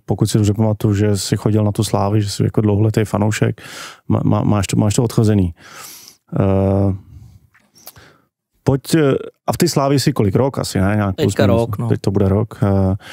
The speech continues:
Speaker 1: eh, pojď možná se vrátit jako, jako ten moment, jako co jsi řekl, hele, tak, eh,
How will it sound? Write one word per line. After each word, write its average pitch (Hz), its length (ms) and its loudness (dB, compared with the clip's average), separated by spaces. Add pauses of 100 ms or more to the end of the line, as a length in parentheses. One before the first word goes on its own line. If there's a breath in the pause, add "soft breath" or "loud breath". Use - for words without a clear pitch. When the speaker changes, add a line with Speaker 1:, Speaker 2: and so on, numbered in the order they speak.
(400 loud breath)
Speaker 1:
eh, 101 320 2 (240)
pojď 131 120 4
možná 147 640 0 (180)
se - 160 -2
vrátit 127 320 0
jako, 135 280 0
jako 135 180 0
ten 143 140 0
moment, 113 340 2
jako 123 220 0
co 107 180 0
jsi 107 240 0
řekl, 107 260 0
hele, 107 260 0
tak, 101 240 -2
eh, 101 240 0